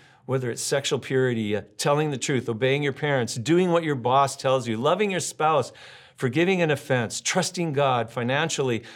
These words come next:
humbling yourself to admit you're wrong, et cetera, et cetera, outlined in this book, and you take the step and keep making the effort, God, who started you in his grace, comes and gives you more grace.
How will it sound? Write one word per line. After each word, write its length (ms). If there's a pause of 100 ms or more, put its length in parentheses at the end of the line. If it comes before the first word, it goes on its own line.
(140)
humbling 380
yourself 480
to 100
admit 260
you're 140
wrong, 360
et 100
cetera, 420
et 100
cetera, 520 (680)
outlined 500
in 260
this 280
book, 640
and 180
you 160
take 300
the 100
step 520
and 160
keep 260
making 420
the 140
effort, 460 (1040)
God, 480 (760)
who 100
started 600
you 100
in 80
his 140
grace, 400
comes 720 (500)
and 180
gives 280
you 140
more 400
grace. 600